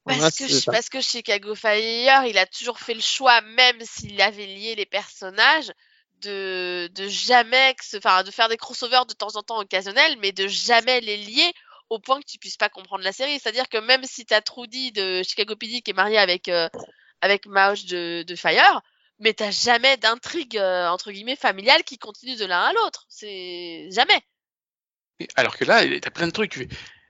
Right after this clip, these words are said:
Speaker 3: mais arrêtez, c'est chiant, en fait. Et je trouve ça vraiment, c'est, c'est, c'est, c'est assez pénible, hein, en fait, hein, au bout d'un moment.
Speaker 1: Oui, oui. Là, la manière dont
Speaker 2: Oui,
Speaker 1: c'est
Speaker 2: parce
Speaker 1: écrit
Speaker 2: que
Speaker 1: fait que tu ne peux pas regarder la série sans l'autre. Et moi, par exemple, qui ne peux pas forcément regarder tout le temps, bah, comme Yann, euh, l'un à la suite,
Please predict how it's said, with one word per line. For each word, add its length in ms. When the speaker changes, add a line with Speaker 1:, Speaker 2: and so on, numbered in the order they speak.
Speaker 3:
mais 60
arrêtez, 680
c'est 160
chiant, 320
en 80
fait. 200
Et 240
je 100
trouve 120
ça 100
vraiment, 400
c'est, 320
c'est, 120
c'est, 200
c'est 120
assez 180
pénible, 340
hein, 60
en 60
fait, 180
hein, 320
au 60
bout 80
d'un 80
moment. 240
Speaker 1:
Oui, 120
oui. 280
Là, 100
la 140
manière 320
dont 80
Speaker 2:
Oui, 240
Speaker 1:
c'est 60
Speaker 2:
parce 120
Speaker 1:
écrit 180
Speaker 2:
que 60
Speaker 1:
fait 200
que 100
tu 200
ne 140
peux 300
pas 200
regarder 420
la 100
série 320
sans 160
l'autre. 280
Et 260
moi, 280
par 160
exemple, 260
qui 100
ne 20
peux 60
pas 80
forcément 360
regarder 300
tout 140
le 40
temps, 200
bah, 440
comme 200
Yann, 280
euh, 240
l'un 200
à 100
la 120
suite, 340